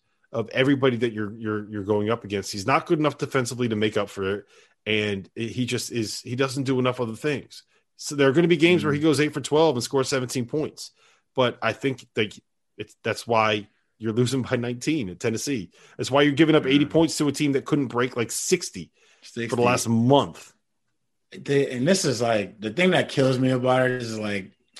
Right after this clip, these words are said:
Speaker 2: like I said, I love seeing Dave McCormick go out there and get buckets, and I like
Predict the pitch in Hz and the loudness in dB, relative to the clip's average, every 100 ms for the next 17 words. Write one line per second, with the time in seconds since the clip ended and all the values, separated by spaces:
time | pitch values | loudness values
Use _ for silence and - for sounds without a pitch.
0 | - _ _ _ _ _ - 131 131 - | -20 _ _ _ _ _ -4 0 2 2
1 | 139 143 135 143 127 117 120 117 110 120 | 4 4 4 4 2 2 2 0 -2 -4
2 | 113 101 107 104 107 104 107 101 107 107 | -2 0 0 0 -2 -2 -4 -4 -4 -4
3 | 110 104 - - 107 107 104 98 78 107 | -4 -6 -10 -12 -6 -4 -4 -4 -4 -2
4 | 113 110 95 | 0 0 -4